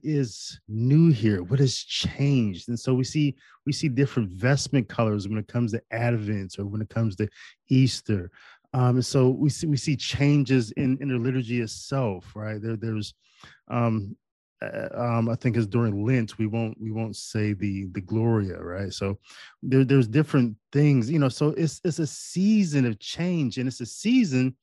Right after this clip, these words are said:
that also has climaxes. When we think of seasons like spring, we think, "What is the climax of spring?" For some, it might be, I don't know, Groundhog Day, right? <laughs> Others, it may be,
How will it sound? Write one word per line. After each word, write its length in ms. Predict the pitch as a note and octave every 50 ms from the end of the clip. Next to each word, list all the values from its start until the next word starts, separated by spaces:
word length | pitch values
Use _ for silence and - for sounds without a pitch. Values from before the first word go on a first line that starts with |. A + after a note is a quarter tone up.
| _ - - - _ _ -
that 120 | C#3 C#3+
also 300 | E3 F#3 F3 - - C#3+
has 240 | B2+ A2+ C3+ B2+ A#2+
climaxes. 920 | - - - - - D3+ F3+ F#3+ F3+ D#3+ C#3 A2 G#2 - - - A2+ A2 G#2+
When 100 | C3 C3+
we 100 | C3+ B2
think 200 | - E3+ D#3+ C#3+
of 100 | B2 A2
seasons 720 | - - - D3+ D#3+ E3 D#3+ C3+ B2+ A2+ A2+ G#2 - - _ _ _ - - - _ _ -
like 180 | B2+ B2+ A#2
spring, 720 | A2 - - - - _ - B2+ C#3+ D#3 D3+ D3 C3+ A#2 A2+
we 60 | A2
think, 180 | - C3+ B2+ G#2+
"What 100 | G3 G#3+
is 140 | A3+ G3
the 80 | - D3
climax 640 | - - - C#3 D3 D3+ D#3 C#3+ C3+ C3+ - -
of 80 | A#2 A2
spring?" 340 | - - _ D3 D3 C3+ B2
For 140 | - A#2 G#2+
some, 260 | - - D3 D3 C#3+
it 60 | B2+
might 240 | A#2+ B2+ B2+ B2 G#2
be, 180 | B2 A#2+ A#2
I 100 | G#2+ A2
don't 140 | B2+ D3 C#3+
know, 140 | A#2+ A2+ A2
Groundhog 580 | G2 - A2 G#2+ A#2 B2+ A2+ G#2+ A#2+ B2+ A#2+ G#2
Day, 180 | - C3+ D3+ D3+
right? 220 | B2 A2+ B2 C3 A2 - _ _ - - G#3 - -
<laughs> 380 | E3 C#3+ - _ - _ _
Others, 460 | D3 D3+ D3 D#3+ D3+ C#3+ C#3+ - - - _
it 160 | D#3 D3+ C3
may 220 | C3+ C3+ C#3 C3+
be, 500 | B2 A2 G#2 C3 C3 B2+ B2+ B2 A#2+ A#2